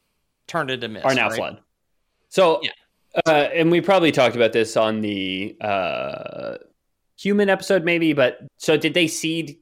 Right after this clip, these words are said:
Speaker 2: the human planet with life? Are we saying, like, it is ancient aliens, the pyramid was an iPhone three to the,
Speaker 1: <laughs>
Speaker 2: to these, uh, Forerunners?
Speaker 1: Not to my knowledge. Uh,
Speaker 2: Okay.
Speaker 1: humanity and the Forerunners went to war, which we have spoken about in previous episodes,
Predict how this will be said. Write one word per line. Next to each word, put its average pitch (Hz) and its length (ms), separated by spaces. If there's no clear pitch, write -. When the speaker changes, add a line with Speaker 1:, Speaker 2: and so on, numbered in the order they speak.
Speaker 2:
the 131 100
human 180 400
planet 196 280
with 170 120
life? 180 220
Are 147 100
we 127 80
saying, 127 200
like, 113 160
it 123 100
is 135 140
ancient 131 300
aliens, 120 500
the 120 100
pyramid 120 400
was 113 160
an 110 80
iPhone 107 420
three 107 460
to 110 120
the, 101 380
Speaker 1:
<laughs> - 60
Speaker 2:
to 107 100
these, 95 380
uh, 104 220
Forerunners? 113 680
Speaker 1:
Not 185 360
to 247 80
my 240 120
knowledge. 123 600
Uh, 151 300
Speaker 2:
Okay. 190 180
Speaker 1:
humanity 208 500
and 175 160
the 165 60
Forerunners 175 800
went 139 420
to 180 100
war, 147 600
which 156 220
we 143 240
have 175 320
spoken 170 380
about 175 360
in 147 220
previous 139 340
episodes, 214 540